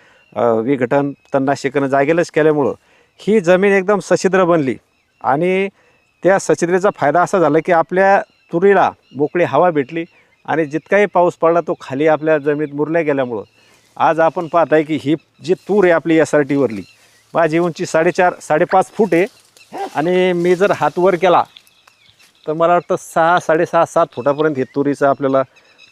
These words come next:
इथं वाढ दिसते. आणि एस आर टीवर पाचव्या वर्षातही इतकं सुंदर पीक येतं आहे,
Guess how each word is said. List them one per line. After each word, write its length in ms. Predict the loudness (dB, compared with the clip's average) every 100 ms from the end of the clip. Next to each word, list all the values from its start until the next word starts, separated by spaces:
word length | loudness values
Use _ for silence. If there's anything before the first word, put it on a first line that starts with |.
| -4
इथं 180 | 0
वाढ 260 | 2 2 2
दिसते. 340 | 0 -4 -6 -10 _ _ -20 _ -6
आणि 560 | -2 2 4 4 2 0 -2
एस 260 | -2 0
आर 100 | 0 2
टीवर 240 | 4 4 0 -8 -20 -20 -20 -20 _ -20 -20 -20 -18 -4
पाचव्या 300 | -2 2 2
वर्षातही 640 | 4 2 2 2 2 2 -2 -10 -20 -20 -16 -12 -10 -8
इतकं 220 | -6 -4
सुंदर 340 | -4 -2 0 0
पीक 200 | -2 0
येतं 160 | 0 2
आहे, 120 | 0